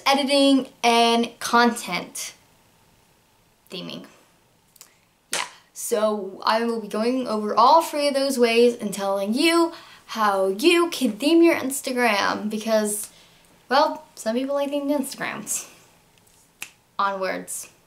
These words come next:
The most popular way to theme your photos is filters, and it's actually pretty easy. You know, you pick a filter and you put it on all your photos.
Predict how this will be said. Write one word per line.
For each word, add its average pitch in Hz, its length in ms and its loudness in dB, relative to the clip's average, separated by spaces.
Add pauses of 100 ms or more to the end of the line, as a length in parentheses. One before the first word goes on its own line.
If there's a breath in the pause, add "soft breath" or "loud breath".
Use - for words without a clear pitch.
(160)
The 247 140 -2
most 294 480 4
popular 294 460 6
way 220 440 4
to 185 120 -2
theme 320 400 2
your 339 160 2
photos 233 460 2
is 196 220 -2
filters, - 560 0
and 254 200 2
it's 294 140 2
actually 415 360 0
pretty 302 260 -2
easy. 262 600 0 (280 soft breath)
You 196 80 -10
know, 202 100 4
you 202 140 2
pick 247 180 4
a 233 60 4
filter 269 340 4
and 277 140 2
you 196 60 -2
put 208 160 -2
it 220 80 2
on 247 160 6
all 269 180 6
your 285 80 4
photos. 220 520 2